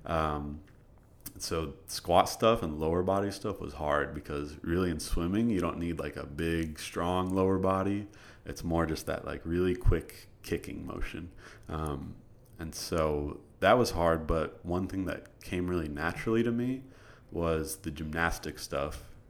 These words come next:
because swimmers naturally have just really strong back muscles from pulling through the water continuously.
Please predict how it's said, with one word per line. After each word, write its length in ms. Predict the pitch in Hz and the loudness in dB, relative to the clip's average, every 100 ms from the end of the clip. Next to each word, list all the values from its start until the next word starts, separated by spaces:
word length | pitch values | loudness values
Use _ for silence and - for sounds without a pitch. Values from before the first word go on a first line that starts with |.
| - | -12
because 320 | 85 85 73 | -6 -4 -4
swimmers 680 | - - 101 92 85 80 76 | -8 -2 0 4 2 2 0
naturally 360 | 82 78 85 78 | -4 -4 -4 -4
have 140 | 73 | -4
just 220 | 71 78 | -8 -12
really 480 | 78 80 82 82 82 | -8 -2 0 2 0
strong 520 | 76 - - 76 82 | -2 -8 -6 -4 -4
back 280 | 76 71 - | -2 -4 -2
muscles 440 | 90 85 - 120 120 | -2 -2 0 0 -2
from 220 | - - - | -10 -12 2
pulling 460 | - 85 85 85 | 4 4 2 0
through 260 | 82 - 85 | -4 -4 0
the 60 | 82 | 0
water 480 | 73 76 80 85 82 | 2 2 2 -2 -4
continuously. 920 | - 78 - 85 87 87 98 98 | -6 -8 -4 0 0 0 0 0